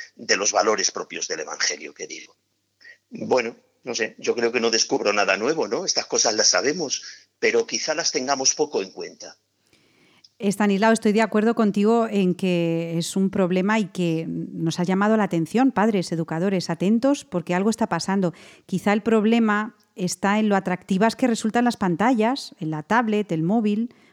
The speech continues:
Speaker 2: porque están hechas para que sean atractivas, para que atraigan nuestra atención, Estanislao.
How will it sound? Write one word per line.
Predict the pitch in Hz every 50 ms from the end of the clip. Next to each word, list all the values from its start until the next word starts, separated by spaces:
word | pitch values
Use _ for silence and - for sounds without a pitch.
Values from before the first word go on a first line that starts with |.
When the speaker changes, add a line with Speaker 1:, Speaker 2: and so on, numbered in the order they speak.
| _
Speaker 2:
porque | - 180 170 - 170
están | - - 180 180 185
hechas | 190 185 - 233 240 262 - - - - -
para | 202 190 185
que | 175 175 156
sean | - - 180 190 226 254 247 -
atractivas, | - 180 - 175 - - 277 311 302 202 170 -
para | - 180 175 170
que | - - 175
atraigan | 165 - 190 233 277 311 240 226 196 180 165 180 180
nuestra | 175 180 180 - - 170
atención, | 160 170 165 156 - - 165 156 156
Estanislao. | 160 - - 160 160 156 151 165 156 151 156